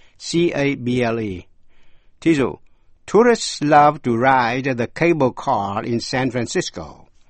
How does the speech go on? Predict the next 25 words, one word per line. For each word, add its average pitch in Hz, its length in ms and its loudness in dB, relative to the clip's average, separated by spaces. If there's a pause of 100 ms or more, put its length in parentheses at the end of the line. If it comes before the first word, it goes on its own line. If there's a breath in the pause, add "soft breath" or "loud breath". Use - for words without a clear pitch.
(840)
Khách 180 200 -2
du 147 200 2
lịch 110 200 0 (400)
thích 196 160 -2
đi 160 100 -2
xe 139 200 0
điện 117 300 -6
ở - 80 -14
San 127 260 -2
Francisco. 113 680 -6 (960 soft breath)
Cake - 420 0 (320)
là 95 120 -14
bánh 110 200 -2
ngọt, 101 240 -4 (560)
camel 131 480 4 (600)
là 98 140 -12
lạc 92 260 -8
đà, 82 300 -10 (580)
canned, 131 480 2 (840)
hình 104 200 -6
thức 170 240 -6
tỉnh 95 240 -4
lược 104 220 -6
của 80 140 -14
cannot, 117 480 -2